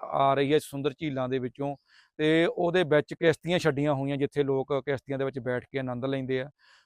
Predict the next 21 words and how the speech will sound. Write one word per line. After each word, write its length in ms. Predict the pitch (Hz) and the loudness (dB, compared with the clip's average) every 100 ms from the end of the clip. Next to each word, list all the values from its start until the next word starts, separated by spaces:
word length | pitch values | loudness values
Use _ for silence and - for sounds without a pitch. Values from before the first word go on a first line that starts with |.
| _ | _
ਉਵੇਂ 300 | 190 190 233 | 0 4 4
ਹੀ 40 | 254 | 4
ਰਣਸੀਂਹ 380 | 233 190 202 208 | 4 2 0 2
ਕਲਾਂ 280 | 202 185 | 4 4
ਨੇ, 300 | 185 190 185 | 2 0 -2
ਅ, 420 | 180 202 160 156 151 | -4 -4 -2 0 -2
ਜਿੱਥੇ 280 | 147 - 175 | -4 -4 -2
ਗੰਦਗੀ 360 | 147 147 151 | 0 -2 0
ਦੇ 80 | 165 | -2
ਢੇਰ 300 | 156 175 147 | 0 2 2
ਸੀ, 200 | 123 151 | 2 0
ਰੂੜੀਆਂ 380 | 143 135 139 147 | 0 -2 -2 -2
ਦੇ 80 | 147 | -2
ਢੇਰ 260 | 156 151 | -2 -2
ਸੀ, 200 | 131 139 | -2 -8
ਗੰਦਗੀ 480 | 131 131 131 131 131 | -10 -6 -6 -4 -4
ਦੇ 80 | 135 | -6
ਕਚਰੇ 280 | - 135 143 | -4 -2 0
ਦੇ 60 | 147 | 0
ਢੇਰ 220 | 156 143 | 0 -2
ਸੀ, 200 | - 123 | -4 -12